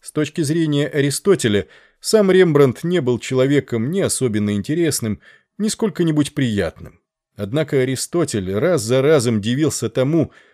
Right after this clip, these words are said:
что он творит со светом и тенью, и его совершенно непостижимому алхимическому колдовству по части золота.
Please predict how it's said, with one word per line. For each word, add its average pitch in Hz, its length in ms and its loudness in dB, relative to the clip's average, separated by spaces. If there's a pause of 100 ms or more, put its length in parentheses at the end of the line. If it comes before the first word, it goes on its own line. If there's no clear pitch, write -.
(180)
что - 420 -2
он 110 280 -4
творит 113 540 0
со 107 200 -4
светом 107 520 -4
и 98 60 -4
тенью, 107 520 0 (520)
и 117 60 -4
его 160 200 0
совершенно 160 600 -2
непостижимому 131 1120 -4
алхимическому 113 880 -4
колдовству 117 680 -2
по 113 220 -4
части - 420 -8
золота. 92 640 -10